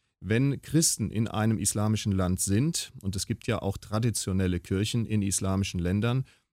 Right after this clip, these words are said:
dann sind diese Christen eingeschränkt. Das heißt, sie dürfen ihre Gottesdienste hinter den geschlossenen Mauern hü-, und Türen feiern,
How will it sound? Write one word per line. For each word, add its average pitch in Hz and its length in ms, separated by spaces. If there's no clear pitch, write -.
dann 123 220
sind 123 240
diese 113 200
Christen 110 540
eingeschränkt. 139 640
Das 110 140
heißt, 113 200
sie 101 120
dürfen 113 340
ihre 104 200
Gottesdienste 117 800
hinter 113 340
den 101 280
geschlossenen 101 800
Mauern 101 500
hü-, 110 200
und 101 120
Türen 101 380
feiern, 117 560